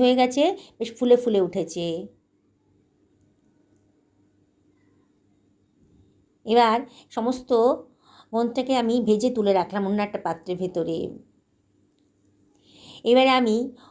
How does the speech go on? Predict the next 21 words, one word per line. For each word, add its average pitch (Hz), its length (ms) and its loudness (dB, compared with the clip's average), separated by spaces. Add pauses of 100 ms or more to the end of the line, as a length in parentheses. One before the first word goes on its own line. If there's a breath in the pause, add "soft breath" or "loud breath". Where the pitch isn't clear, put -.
(100)
ওই 226 180 2
ঘিয়ের 240 260 6
ভেতর 254 200 0
দিয়ে 233 220 -4
দিচ্ছি 254 300 -6 (380 loud breath)
দেড় 240 180 4
বাটি 247 220 2
পরিমাণ 254 440 -2 (880 soft breath)
আটা। 160 380 -6 (1300)
আমি 247 160 4
এক 214 180 0
বাটি 254 360 0 (220 loud breath)
মেথির 226 200 -4
দানা 262 180 2
নিয়েছিলাম, 269 420 0
তার 226 160 -2
জন্য 240 220 0
দেড় 220 180 4
বাটি 226 260 2
আটা 185 240 -2
দিচ্ছি। 170 680 -14